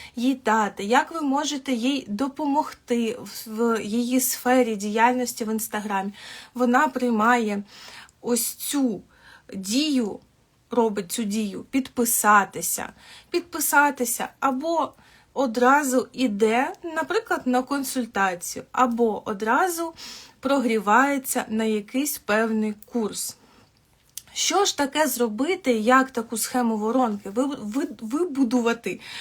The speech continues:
в своєму блозі? Я вже заговорюю стільки говорити, а, <laughs> за сьогодні. Як так її вибудувати, щоб вона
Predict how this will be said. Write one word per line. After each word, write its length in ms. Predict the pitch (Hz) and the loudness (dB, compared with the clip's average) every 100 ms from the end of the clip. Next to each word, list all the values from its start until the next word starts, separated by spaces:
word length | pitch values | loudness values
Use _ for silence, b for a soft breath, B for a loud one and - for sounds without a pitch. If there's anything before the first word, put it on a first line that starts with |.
| B | B
в 60 | - | -4
своєму 600 | - 226 269 277 262 233 | -2 2 2 4 4 4
блозі? 540 | 202 240 262 359 320 | 2 2 4 4 2
Я 120 | 226 220 | 2 0
вже 200 | 233 240 | 2 2
заговорюю 760 | 226 233 285 277 294 254 226 | 2 2 2 2 2 2 0
стільки 400 | 220 262 240 247 | 0 -2 0 -2
говорити, 680 | 220 214 226 262 320 - 208 B B B B B B B B | 0 0 2 2 -2 -4 -6 B B B B B B B B
а, 460 | - 233 233 233 247 - | -4 0 2 2 4 2
<laughs> 160 | - 320 | 2 2
за 180 | 359 | 4
сьогодні. 600 | 359 392 302 359 262 254 247 B B B B B - | 8 8 8 6 6 4 2 B B B B B -8
Як 380 | 233 247 403 453 | -6 0 2 2
так 220 | 339 339 | 0 0
її 260 | 269 269 277 | 2 4 4
вибудувати, 960 | 220 220 415 311 269 262 220 208 190 - B B | 2 6 4 4 2 4 2 0 -4 -8 B B
щоб 500 | - - 269 285 - - | -10 -4 0 0 -2 -4
вона 560 | 226 254 254 269 370 - | 4 6 6 6 4 2